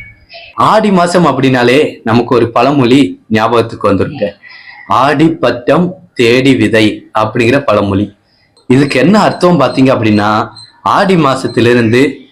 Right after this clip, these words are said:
மார்கழி மாசம் வரைக்கும் பாத்தீங்க அப்படின்னா மழையும் குளிர்காலம்ங்க. அப்போ வந்து வெயில்ங்கிறது குறைவா இருக்கும். அதனால இந்த ஆடி மாசத்துல நம்ம விதைச்சோன்னு வைங்களேன், அது ஓரளவு விளைஞ்சு வரும்.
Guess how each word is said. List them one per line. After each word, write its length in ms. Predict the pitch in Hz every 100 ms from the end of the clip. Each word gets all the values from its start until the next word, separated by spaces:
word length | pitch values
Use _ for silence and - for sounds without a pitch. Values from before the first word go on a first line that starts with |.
| _ - - _ _ _ _ -
மார்கழி 480 | 104 123 190 185 135
மாசம் 340 | 127 123 -
வரைக்கும் 360 | 113 131 135 127
பாத்தீங்க 320 | 120 - 127
அப்படின்னா 500 | 120 - 104 113 131 123 - - - _ -
மழையும் 540 | 120 156 170 190 190 -
குளிர்காலம்ங்க. 680 | 135 143 123 107 101 101 101 - _
அப்போ 340 | - 110 165 156
வந்து 480 | 131 131 139 180 - 110
வெயில்ங்கிறது 800 | 131 202 185 123 110 110 147 - - -
குறைவா 420 | 117 156 156 113
இருக்கும். 320 | 101 92 98 - _ _ _ -
அதனால 800 | 104 123 131 135 160 131 135 - - _ _
இந்த 160 | 113 110
ஆடி 420 | 101 127 185 190
மாசத்துல 540 | 143 127 131 120 120
நம்ம 220 | 113 104
விதைச்சோன்னு 600 | 101 110 143 143 151 147
வைங்களேன், 500 | 117 107 104 110 117 95 _ - - -
அது 240 | 127 160
ஓரளவு 540 | 147 139 139 160 165
விளைஞ்சு 340 | 120 127 170 135
வரும். 380 | 117 107 120